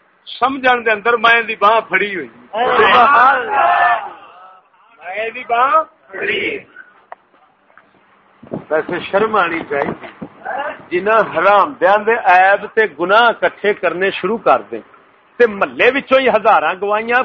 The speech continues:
Speaker 1: کئی اون دی بڈھی دے چھڈے کہ ساڈا جڑا میرا پیو خسم ہے نا، اے مولوی بڑا اے، انج انج دا ہی۔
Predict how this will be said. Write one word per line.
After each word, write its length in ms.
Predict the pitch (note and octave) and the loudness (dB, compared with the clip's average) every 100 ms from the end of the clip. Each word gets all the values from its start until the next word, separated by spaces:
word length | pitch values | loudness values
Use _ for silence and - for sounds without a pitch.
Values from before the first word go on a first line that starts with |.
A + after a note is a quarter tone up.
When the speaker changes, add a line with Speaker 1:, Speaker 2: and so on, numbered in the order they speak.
| - | -2
Speaker 1:
کئی 120 | A3+ | -2
اون 220 | B3+ A#3 | 0 0
دی 80 | A#3 | -2
بڈھی 340 | F#3 A#3 D4 C4 | -4 0 0 2
دے 240 | A3 G#3+ | 2 2
چھڈے 320 | F3 D3+ C#3 | 0 -4 -4
کہ 400 | A2 - D4 F#4+ G4 | -4 -6 -2 0 2
ساڈا 300 | G#3+ F#3+ E3+ | 2 2 0
جڑا 240 | F#3 G#3 G#3 | 0 2 2
میرا 280 | G3+ G#3 | 2 2
پیو 360 | G#3 - F#3+ G#3 | 0 2 2 2
خسم 440 | - F3+ - F#3+ | 0 -6 -4 -2
ہے 100 | G#3 | 0
نا، 120 | A#3 C4 _ _ _ - | -2 -2 _ _ _ -2
اے 100 | G3+ | 0
مولوی 500 | F#3+ F#3 F3+ E3+ G3 | 2 4 4 2 -4
بڑا 240 | E3 E3+ | 2 4
اے، 280 | F#3+ G3+ G3+ | 4 2 0
انج 280 | F#3+ F3+ F3+ | 0 0 -4
انج 220 | F3 E3 | -2 -2
دا 60 | |
ہی۔ 100 | G3+ | -2